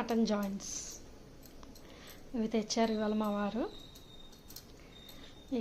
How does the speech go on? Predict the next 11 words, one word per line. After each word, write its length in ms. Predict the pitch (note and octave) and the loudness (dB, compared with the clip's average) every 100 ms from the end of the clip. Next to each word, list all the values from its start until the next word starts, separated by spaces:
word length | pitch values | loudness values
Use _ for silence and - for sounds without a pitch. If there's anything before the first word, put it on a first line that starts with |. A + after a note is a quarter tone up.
| G#3+ | 4
కర్రీని 340 | A3 G#3+ A#3+ C#4+ | 4 6 4 4
వండుతున్నాను. 540 | G3+ - - - - - - - - - - - - - - - - - - - - - - - - - - | 2 -2 -8 -8 -8 -12 -14 -14 -16 -16 -16 -16 -14 -14 -14 -16 -16 -16 -16 -14 -14 -14 -14 -16 -16 -10 0
రండి 200 | A#3+ A3 A#3 | 4 4 2
స్టార్ట్ 260 | - G#3+ - | 2 0 2
చేద్దాం. 280 | A3+ G3 - - - - - - - - - - - _ _ _ - - - - - | 0 0 -6 -8 -16 -16 -16 -16 -16 -16 -16 -18 -20 _ _ _ -20 -20 -20 -20 -14
ఇదిగోండి 380 | B3 A#3+ A#3+ D4+ B3 | -6 -4 0 4 4
already 320 | A#3 A#3+ B3+ | 4 6 6
ఓ 20 | A3+ A3+ | 6 2
పక్కన 260 | - A#3+ G#4 - - - - - - - - - - - - A#3+ | 2 4 4 2 -8 -8 -8 -8 -8 -6 -6 -6 -6 -4 0 4
మటన్ 280 | A3+ A#3 A#3 | 4 4 4
కర్రీ 220 | A3+ C4+ | 4 6